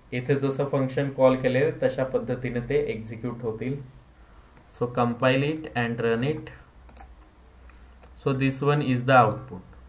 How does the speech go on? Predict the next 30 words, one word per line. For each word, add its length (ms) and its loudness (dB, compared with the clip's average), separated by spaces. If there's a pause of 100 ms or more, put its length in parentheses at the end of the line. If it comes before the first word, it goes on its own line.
So 160 -2
पहिल्यांदा 400 6
बघा, 260 4 (180)
पहिला 300 4
सी 220 0
आउट 280 4
प्रिंट 240 0
झालाय, 340 0 (640)
initializing 760 4
data 300 4
member 340 0
using 360 0 (100)
twelve 320 2
twenty-two 540 -2 (800)
eleven. 380 2 (760)
त्यानंतर 440 2 (160)
printing 520 4
members 540 4
using 280 0 (100)
object 480 -2 (880)
आणि 140 -2
हा 160 2
मेसेज 460 -2
प्रिंट 280 -2
झालाय 400 0 (280)
सी 140 -2
आउट 240 0 (140)
पीआरएन 440 2
डेटा 240 -2
म्हणून 300 -4